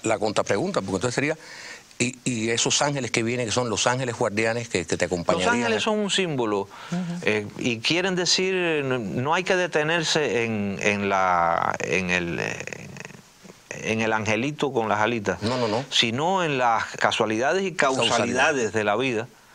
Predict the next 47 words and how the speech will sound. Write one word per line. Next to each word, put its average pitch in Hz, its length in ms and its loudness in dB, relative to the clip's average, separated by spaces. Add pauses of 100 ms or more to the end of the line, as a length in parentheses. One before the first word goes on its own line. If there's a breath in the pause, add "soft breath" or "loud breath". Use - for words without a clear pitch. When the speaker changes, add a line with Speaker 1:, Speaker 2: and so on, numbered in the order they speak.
(320 loud breath)
Speaker 2:
que 113 160 2
hacen 170 300 2
que 151 120 0
las 123 140 0
cosas 123 300 -2
pasen 147 420 -2
o 107 100 -6
que 82 140 2
no 107 100 -2
pasen, 147 400 -2
¿te - 80 -4
das 69 160 -2
cuenta? - 380 -6
Speaker 1:
No, 208 100 0
yo 151 80 -2
hablaba 143 240 0
de 147 60 0
esos 139 180 0
espejos 123 400 -2
de 127 80 0
luz, 135 80 0
¿no? 127 140 0
Speaker 2:
Esto, 101 880 -2 (460)
hablando 120 440 2
de 156 80 -4
causalidades 117 840 0
y, 98 60 -2
y - 580 -8
causas 135 400 2
y 131 60 0
azares, 120 440 0 (520 loud breath)
está 110 360 2
esa 165 180 0
canción 147 360 0
también 147 260 0
que 131 100 2
no 120 140 0
habla 156 220 2
de 143 160 2
ángeles, 151 440 -2 (720 loud breath)
pero 104 240 2
es 120 80 -2
como 156 220 0
si 117 220 0
hablara 104 340 2
de 98 100 0
ángeles 104 320 -4